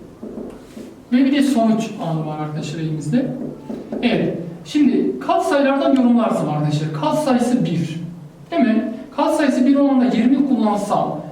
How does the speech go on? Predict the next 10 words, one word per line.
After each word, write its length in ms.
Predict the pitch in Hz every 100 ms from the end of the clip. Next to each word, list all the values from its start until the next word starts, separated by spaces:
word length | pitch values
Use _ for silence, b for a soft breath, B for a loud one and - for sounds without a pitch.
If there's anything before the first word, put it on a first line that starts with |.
| - -
katsayısı 720 | - 277 - 285 233 - 247
üç 200 | 247 277
olanla 240 | 262 254
ne 100 | -
kadar 300 | 285 240 -
kullanmam 380 | 226 214 208 202
lazım? 260 | 202 208 - - B B -
Altmış 280 | 185 247 - -
kullanmam 380 | 175 165 156 156
gerekiyor. 360 | 151 147 147